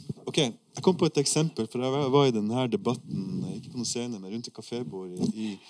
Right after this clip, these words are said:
i går. "Ja, ja, Morten, hva er det du liksom vil? Eh, gi oss noen eksempel." Ok. Jeg har vært for eksempel opptatt av havet, som du har skjønt, også av, eh,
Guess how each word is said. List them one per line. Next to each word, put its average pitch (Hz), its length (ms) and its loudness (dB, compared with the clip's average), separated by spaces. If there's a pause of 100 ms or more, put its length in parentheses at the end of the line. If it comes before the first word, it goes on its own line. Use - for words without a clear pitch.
(400)
i 113 100 -2
går. 101 460 6
"Ja, 156 240 4
ja, 156 60 4
Morten, 151 280 0
hva 143 140 0
er 147 80 2
det 135 100 2
du 123 140 0
liksom 120 340 0
vil? 117 240 8 (540)
Eh, 101 480 -4
gi 143 180 8
oss 156 240 8
noen 131 240 2
eksempel." 131 540 -2
Ok. 160 240 0 (580)
Jeg 196 100 6
har 156 80 10
vært 175 140 6
for 147 80 4
eksempel 139 400 2
opptatt 117 260 0
av 107 220 -2
havet, 131 340 0
som 98 140 -2
du - 20 0
har 98 80 -2
skjønt, 104 320 2
også - 300 4
av, 104 340 0
eh, 95 300 -4